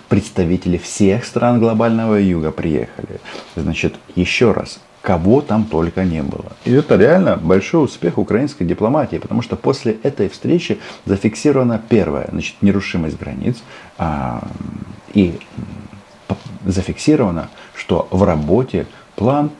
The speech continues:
президента Украины, то есть вывод российских войск с территории Украины, выплата репараций,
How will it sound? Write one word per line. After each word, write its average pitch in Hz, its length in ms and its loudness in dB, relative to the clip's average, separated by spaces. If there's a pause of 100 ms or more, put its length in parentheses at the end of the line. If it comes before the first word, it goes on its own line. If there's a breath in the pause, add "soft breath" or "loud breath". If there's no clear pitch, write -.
(160)
президента 90 580 0
Украины, 78 600 -2 (220)
то 87 120 -2
есть - 180 -6
вывод 147 300 2
российских - 560 -8
войск 80 260 -4
с - 40 -20
территории 73 440 -4
Украины, 123 560 0 (280 loud breath)
выплата - 400 0
репараций, 107 600 -2